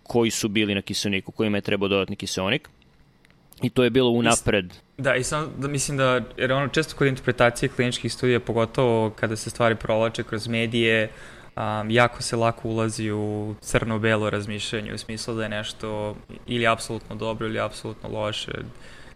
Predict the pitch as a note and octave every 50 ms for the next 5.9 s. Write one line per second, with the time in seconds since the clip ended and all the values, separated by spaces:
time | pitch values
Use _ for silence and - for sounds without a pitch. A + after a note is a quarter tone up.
0 | _ - - - - A2+ A2+ A#2+ A#2 - - A#2 A2 A2 G#2+ - A#2 A2 A2 G#2+
1 | G#2+ G#2+ G#2+ G#2+ G#2+ - - - - G#2+ - - - A2+ A2+ A2+ A#2 A#2 A2 G#2+
2 | G2+ - A2+ G#2+ - - A2+ A2+ A2 A2 G#2+ G#2+ G#2+ G#2+ G#2 - - - G#2+ G#2+
3 | - - A2 - - A#2+ A2 G#2+ G#2+ G#2+ G#2 - - - - A2 A2+ A#2+ A#2 A#2
4 | A2+ A2+ A2 A2 G#2+ A2+ - - A2 A2 G#2+ - A2 A2 A2 - - G#2+ - -
5 | A2 - - G#2 - A2+ G#2+ A2 A2+ A2+ G#2+ - - - A2+ G#2+ -